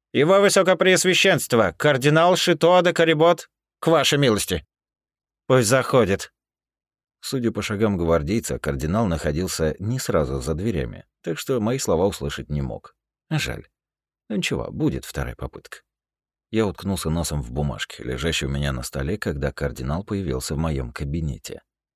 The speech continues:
"Рад видеть вас, барон, в добром здравии", совершенно бесцветно сказал он. Подошел к столу и протянул руку для ритуального поцелуя. Ха, ну вот еще.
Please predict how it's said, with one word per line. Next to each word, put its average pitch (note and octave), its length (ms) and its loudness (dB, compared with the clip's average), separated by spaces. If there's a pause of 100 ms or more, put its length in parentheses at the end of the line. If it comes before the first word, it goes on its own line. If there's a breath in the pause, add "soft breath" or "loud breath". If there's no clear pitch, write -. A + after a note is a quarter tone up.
(520)
"Рад F#2+ 320 0
видеть D#3+ 400 0
вас, A#2+ 240 4
барон, G2+ 440 6
в F2+ 80 -6
добром A2 420 4
здравии", F#2 520 2 (880)
совершенно D#2 460 -4
бесцветно C2+ 720 -6
сказал A#1+ 520 -8
он. - 220 -16 (160)
Подошел C2 380 -4
к - 80 -12
столу C#2+ 360 -2
и C3 60 -4
протянул E2 540 -4
руку F2 280 -4
для B1+ 260 -8
ритуального B1+ 560 -6
поцелуя. B1 640 -12 (340)
Ха, - 200 -8 (400)
ну E2+ 100 -2
вот D2 220 -6
еще. - 280 -8